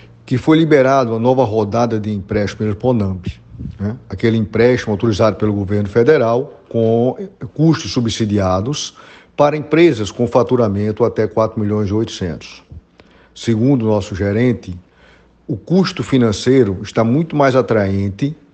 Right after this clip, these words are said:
do que o liberado no ano anterior, talvez não tanto quanto no dois mil e vinte, dois mil e vinte,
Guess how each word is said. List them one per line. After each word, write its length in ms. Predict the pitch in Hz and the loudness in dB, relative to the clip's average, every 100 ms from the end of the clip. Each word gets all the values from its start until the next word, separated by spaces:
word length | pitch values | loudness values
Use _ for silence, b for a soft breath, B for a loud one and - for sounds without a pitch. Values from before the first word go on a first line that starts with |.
| - | -12
do 180 | 120 117 | -4 -2
que 200 | 113 120 | 2 2
o 320 | 120 117 110 - | 4 2 -4 -4
liberado 640 | 135 120 127 107 107 110 | -2 2 4 4 2 0
no 180 | 120 113 | 0 2
ano 140 | 113 | 2
anterior, 580 | 117 117 117 107 104 90 95 _ - | 2 2 2 2 0 -4 -10 _ -4
talvez 500 | 104 98 104 117 101 | -2 0 0 0 0
não 160 | 117 | -4
tanto 400 | 113 113 117 117 | 0 0 0 -2
quanto 480 | 117 113 110 110 127 | -6 -2 0 -2 -4
no 160 | 120 113 | -4 -2
dois 220 | 110 110 | 0 0
mil 140 | 107 | 0
e 20 | 117 | -2
vinte, 180 | 90 82 | -6 -4
dois 200 | 117 120 | 0 4
mil 160 | 120 | 4
e 60 | 123 | 4
vinte, 500 | 101 95 87 - | 2 -2 -4 -12